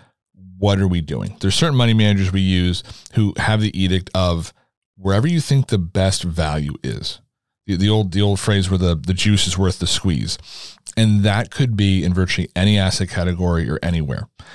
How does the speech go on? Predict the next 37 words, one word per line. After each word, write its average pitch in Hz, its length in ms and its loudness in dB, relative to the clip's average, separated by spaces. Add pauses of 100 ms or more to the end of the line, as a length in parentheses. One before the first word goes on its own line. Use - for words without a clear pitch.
(200)
And 101 340 4 (160)
we 185 100 -2
give 226 180 -4
them 202 100 2
a 143 80 2
small 139 460 2
amount 92 240 2
of 85 100 -2
money, 85 340 2 (480)
but 135 100 2
that 131 120 2
small 214 320 0
amount 123 280 4
of 98 100 2
money 90 340 2
I 107 140 0
liken 104 480 2
to 90 540 0 (440)
adding 117 300 2
salt - 640 -2 (300)
to 120 100 0
soup. - 440 -4 (460)
It 120 140 -2
doesn't 147 300 2
take 190 280 -2
a 113 60 2
lot 87 400 0 (300)
to 139 100 2
make 117 160 2
a 110 60 2
very 101 240 2
big 87 200 0
difference. - 480 -6 (460)
So 135 160 2
the 117 80 0
tactical 156 540 -2
part 92 340 0